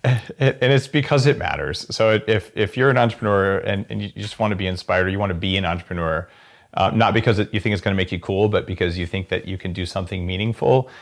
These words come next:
um, it's, I don't know how to make it easier for you, but you should go to that, uh, bulletproof abundance dot com and,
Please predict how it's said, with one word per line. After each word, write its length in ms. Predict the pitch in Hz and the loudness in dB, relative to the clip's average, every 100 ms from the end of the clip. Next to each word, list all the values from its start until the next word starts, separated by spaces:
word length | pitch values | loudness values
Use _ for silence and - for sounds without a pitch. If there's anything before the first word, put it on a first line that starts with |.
| - - | -16 -4
um, 220 | - 110 - - | -2 -2 -8 -4
it's, 320 | 120 113 - _ - 127 | -2 -2 -10 _ -8 -2
I 60 | |
don't 100 | 131 | 2
know 80 | 123 | 4
how 100 | 117 | 4
to 80 | 113 | 2
make 160 | 113 | 0
it 60 | 101 | 0
easier 280 | 113 113 131 | -2 0 -2
for 180 | - 151 | 2 4
you, 80 | |
but 260 | 123 110 - | 4 2 0
you 100 | 127 | -4
should 280 | - 139 131 | 0 -2 2
go 180 | 117 110 | 4 4
to 140 | 107 | 4
that, 440 | 98 95 95 - | 4 4 2 0
uh, 280 | - 92 87 | 0 2 2
bulletproof 460 | 87 107 107 117 104 | 0 0 2 2 0
abundance 440 | 98 92 90 87 | 2 2 2 -2
dot 240 | - 82 - | -2 -2 -2
com 400 | 80 76 78 - - - - | -2 -2 -6 -14 -20 -20 -8
and, 500 | 87 92 85 78 - | -2 0 0 -4 -8